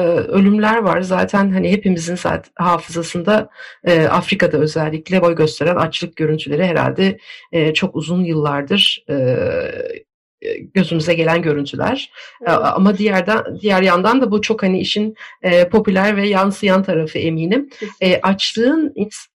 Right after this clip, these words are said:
Speaker 1: açlık öldürücü bir, e, şey, e, ve bu etki korkunç ama diğer yandan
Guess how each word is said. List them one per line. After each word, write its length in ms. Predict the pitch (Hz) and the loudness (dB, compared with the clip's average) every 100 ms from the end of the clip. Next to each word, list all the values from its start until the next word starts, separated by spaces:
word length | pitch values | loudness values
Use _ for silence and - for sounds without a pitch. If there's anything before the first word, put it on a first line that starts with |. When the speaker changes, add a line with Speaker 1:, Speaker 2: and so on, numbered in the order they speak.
| - | -4
Speaker 1:
açlık 420 | 196 - - 302 | -2 -4 -6 0
öldürücü 560 | 202 196 196 190 240 196 | 0 0 -2 -6 -8 -6
bir, 360 | 165 - - | -4 -2 -4
e, 240 | - - - | -4 -6 -4
şey, 440 | - 165 220 - - | -2 -2 -4 -8 -8
e, 80 | 165 110 104 165 - | -6 -4 -6 -8 -10
ve 260 | 156 180 165 | -8 -6 -4
bu 80 | 156 | -4
etki 280 | 190 - | -6 -8
korkunç 480 | 214 185 156 165 160 | -2 0 0 -4 -8
ama 240 | 165 175 175 | -4 -4 -2
diğer 220 | 202 269 | -2 0
yandan 520 | 233 196 190 220 277 | 0 0 0 -2 -4